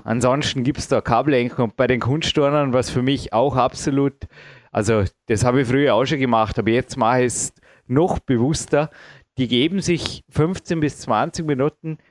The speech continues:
nur Stretching, nur Foam Roll, nur Prehab, nur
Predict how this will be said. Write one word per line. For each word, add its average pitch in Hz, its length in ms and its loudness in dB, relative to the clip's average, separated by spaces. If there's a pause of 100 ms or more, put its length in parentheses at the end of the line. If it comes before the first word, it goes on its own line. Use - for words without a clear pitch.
(100)
nur 165 260 0
Stretching, 156 840 -2
nur 143 260 2
Foam 131 420 0
Roll, 135 300 2
nur 131 360 0
Prehab, 135 520 0
nur 127 380 0